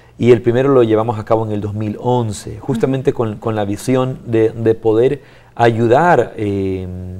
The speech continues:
Speaker 1: a los profesores de yoga, a la gente interesada en el yoga, a esclarecer sus inquietudes, a profundizar en su experiencia y a, a desarrollar este compartir también, este, esta conexión con distintas escuelas de yoga, con distintas prácticas del yoga, porque, mm, eh, como decías antes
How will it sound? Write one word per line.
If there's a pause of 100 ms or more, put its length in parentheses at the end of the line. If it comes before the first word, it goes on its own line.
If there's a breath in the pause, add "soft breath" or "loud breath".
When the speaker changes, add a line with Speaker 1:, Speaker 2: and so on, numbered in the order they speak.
(260)
Speaker 1:
a
los
profesores
de
yoga,
a
la
gente
interesada
en
el
yoga, (380 loud breath)
a
esclarecer
sus
inquietudes,
a
profundizar
en
su
experiencia (360 loud breath)
y
a,
a
desarrollar
este
compartir
también,
este,
esta
conexión
con
distintas
escuelas
de
yoga,
con
distintas
prácticas
del
yoga, (540 loud breath)
porque,
mm,
eh,
como
decías
antes